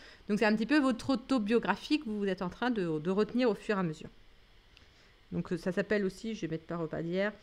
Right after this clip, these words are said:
ça s'appelle aussi la mémoire autobiographique. Ah,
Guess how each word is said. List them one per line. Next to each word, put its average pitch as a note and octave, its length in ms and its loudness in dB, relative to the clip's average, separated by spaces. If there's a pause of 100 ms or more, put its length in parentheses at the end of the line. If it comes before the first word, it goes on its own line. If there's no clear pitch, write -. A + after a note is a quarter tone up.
(260)
ça - 120 -20
s'appelle G#3+ 220 4
aussi G#3+ 220 -2
la B3 80 4
mémoire G#3+ 420 2
autobiographique. A3 880 0 (4000)
Ah, - 100 2